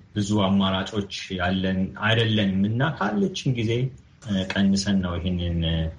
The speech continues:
ስራ ለማስኬድ የምንጥረው እና ይሄ አንዱ ተግዳሮታችን ነበረ። ግን በጣም ብዙ ቅን ልቦች፣ በጣም ማህበረሰባቸውን የሚወዱ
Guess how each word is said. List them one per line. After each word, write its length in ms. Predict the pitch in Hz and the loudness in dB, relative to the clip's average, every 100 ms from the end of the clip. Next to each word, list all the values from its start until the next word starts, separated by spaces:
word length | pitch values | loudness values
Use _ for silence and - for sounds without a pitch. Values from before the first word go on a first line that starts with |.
| - | -8
ስራ 200 | - - 95 | -4 0 2
ለማስኬድ 500 | 95 98 104 - 104 | 2 0 -2 -4 -4
የምንጥረው 680 | 104 110 127 131 127 110 104 | -2 0 2 0 0 -2 -2
እና 160 | 113 147 196 - - - | -2 -2 -4 -8 -20 -8
ይሄ 180 | - 101 110 113 | -2 0 0 0
አንዱ 300 | 85 87 82 85 78 | -2 -2 -4 -4 -4
ተግዳሮታችን 880 | 80 87 90 98 95 110 104 - 131 | -4 -2 0 0 -2 -2 -4 -4 -2
ነበረ። 280 | 127 127 151 185 196 - - - - - | 0 0 2 2 -2 -6 -20 -20 -12 -4
ግን 280 | 101 123 139 127 - - | 2 2 2 0 -6 -4
በጣም 320 | 101 117 107 | -2 0 0
ብዙ 160 | 101 98 98 | 0 0 -2
ቅን 220 | - 101 | 0 0
ልቦች፣ 520 | 92 87 90 87 82 - - - - - 87 | 0 0 -2 -2 -2 -6 -8 -12 -14 -14 -4
በጣም 460 | 98 98 101 90 87 87 85 82 - - | -2 -2 -2 -2 -2 -4 -4 -6 -12 -12
ማህበረሰባቸውን 840 | - 87 95 90 92 92 - 92 92 | -4 0 0 0 0 -2 -2 -2 0
የሚወዱ 680 | 90 92 87 85 82 78 | 0 0 0 0 0 -2